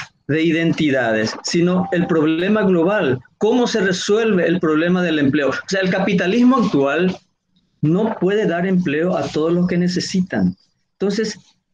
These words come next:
científicamente hay que denunciar toda la cuestión de la, eh, de, de que hay que estudiar mucho, que hay que esforzarse, que hay que combatir la corrupción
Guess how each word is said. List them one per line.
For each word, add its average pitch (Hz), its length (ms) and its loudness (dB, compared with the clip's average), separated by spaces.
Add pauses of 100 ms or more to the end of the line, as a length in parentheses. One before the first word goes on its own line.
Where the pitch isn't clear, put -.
(400)
científicamente 190 1400 -2
hay 180 200 -2
que 185 120 -2
denunciar 175 800 0
toda 196 480 -2
la 175 260 -2
cuestión 165 520 -2
de 180 120 0
la, 175 360 -4 (120)
eh, 151 500 -2 (400)
de, 175 380 -2 (140)
de 170 200 -6
que 185 100 -2
hay 180 200 2
que 190 80 0
estudiar 180 320 2
mucho, 190 540 2 (260)
que 175 80 -2
hay 170 120 -2
que 190 100 0
esforzarse, 180 840 0 (240)
que 175 80 -2
hay 170 80 -2
que 185 120 0
combatir 175 380 2
la 170 140 0
corrupción 185 680 0